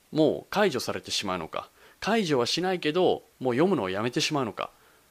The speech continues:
全てがですね、一通目で決まると思うので、ステップメールでしっかりと稼いでいきたい。自動収益化システム、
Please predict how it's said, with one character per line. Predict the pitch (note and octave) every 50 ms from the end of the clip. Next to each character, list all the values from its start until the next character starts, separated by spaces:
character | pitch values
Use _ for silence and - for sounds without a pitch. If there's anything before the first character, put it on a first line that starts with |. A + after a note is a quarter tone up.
| _ _ _ _
全 | - - - D4 C#4 D#4+
て | G#3+ -
が | B2 A2+ G#2
で | G#2
す | G2+ - A2+
ね、 | G#2+ G2
一 | - B2 B2 -
通 | - - D#3+
目 | E3 E3+ D#3
で | A#2+ G#2+
決 | - - A#2
ま | A2+ G#2
る | G2+ G2
と | - D2+ - - _ _ _ _
思 | - - B2 B2+ C3+ B2+
う | A2 G2+
の | F2+ F2+
で、 | G2 A#2+ A#2+ G2 - - - - _ _ _ _ _ -
ス | - -
テ | - - C#4+
ッ |
プ | C#4+ - - D4+
メ | C#4+ D#4 E4+
ー | D4+
ル | F3+ C3 A2+
で | A2+ A#2+ A#2+ G#2+ G#2
し | A2+ - -
っ |
か | - -
り | A#3+ F3+
と | - D#2 - _ _
稼 | - - C#3+ - A3 G3
い |
で | -
い | F#2+
き | - -
た | - D#2
い。 | D2 - _ _ _
自 | - A2 A2+ B2+
動 | E3+ F#3+
収 | F#3 - - G#3 G#3+
益 | G3+ - -
化 | - G3+
シ | F#3 - - F3+
ス | - -
テ | - G#2+
ム、 | F2+ C#2+